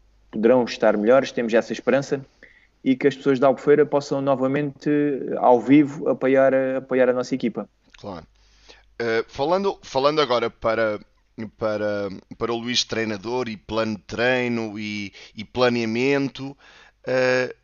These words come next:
Speaker 2: como é que tem mudado os planos de treino? Como é que, como é que esses documentos têm vindo a sofrer alterações?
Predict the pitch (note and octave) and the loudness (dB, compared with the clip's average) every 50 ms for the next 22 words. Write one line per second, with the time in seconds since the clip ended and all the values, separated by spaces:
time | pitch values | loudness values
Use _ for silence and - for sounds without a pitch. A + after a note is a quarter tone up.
0 | _ _ _ _ _ - D3 D3+ D#3+ E3+ - - E3+ D#3+ D#3+ E3 C#3 A2 A2+ A#2 | _ _ _ _ _ -10 -6 -4 -4 -4 -4 -4 -4 -4 -4 -6 -8 -6 -6 -6
1 | A2+ G#2+ G2 G#2 - A#2+ A#2 A2 A2+ - - - A#2+ A#2 A2+ A2 G#2 - - B2 | -6 -6 -8 -6 -4 -2 -2 -2 -4 -6 -6 -4 -2 -2 -2 -4 -8 -8 -6 -6
2 | C3 C3+ - - - C#3 C3+ C3+ A#2+ - _ - D3 D3+ E3 E3+ - F3 E3 - | -6 -6 -6 -8 -8 -6 -6 -6 -8 -10 _ -8 -4 -2 -2 0 0 -2 -2 -2
3 | - - - C#3+ D#3 E3 D#3+ - - - D#3 D3 C#3+ B2+ D3 D#3 D3+ C3+ C3+ C#3 | -4 -6 -4 -2 -2 -2 0 -2 -2 -2 -2 -2 -2 -2 -4 -4 -4 -6 -4 0
4 | C#3+ C#3 C3+ - - C3 - - C3+ C3+ C3+ C3 C3+ B2 A2+ - A2+ A2+ G#2+ - | 0 0 0 0 -2 -4 -4 -2 0 2 2 4 4 2 2 0 -4 -4 -2 -2
5 | - C3+ C#3 C#3+ C#3+ C#3+ C#3+ C#3 - - | -2 0 0 0 0 -2 -2 -4 -6 -8